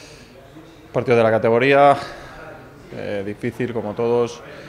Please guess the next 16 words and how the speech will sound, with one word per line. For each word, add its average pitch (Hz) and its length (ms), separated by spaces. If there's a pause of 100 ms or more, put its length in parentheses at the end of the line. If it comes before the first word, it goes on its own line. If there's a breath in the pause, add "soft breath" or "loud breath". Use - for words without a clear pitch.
(220 loud breath)
Semana, 107 760
semana 110 360
complicada 113 520
también, 120 340
con 117 140
tres 117 160
partidos, 123 680 (520)
donde 101 360 (200)
ha - 20
habido 104 260
cambios. 117 480 (840 loud breath)
Y 135 60
el 113 80
equipo 113 280
creo 117 140
que, 110 320